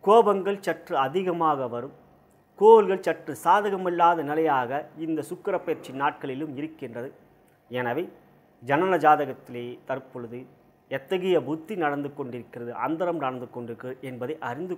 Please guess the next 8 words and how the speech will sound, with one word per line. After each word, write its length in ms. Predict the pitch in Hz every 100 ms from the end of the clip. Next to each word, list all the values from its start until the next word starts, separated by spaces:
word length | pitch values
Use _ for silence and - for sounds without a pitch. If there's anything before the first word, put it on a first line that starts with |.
| 139
கொள்வது 300 | 120 117 143 117
நல்லது. 280 | 107 113 156 - _ _ _ _ _ _ -
பெரிய 360 | 196 208 208 185 160
முதலீடுகள் 520 | 160 165 151 147 143
செய்வது 300 | 151 131 139 -
தவிர்ப்பது 460 | 135 147 - 127 147 165
சால 260 | 123 135 123 -
சிறந்தது. 340 | 117 110 135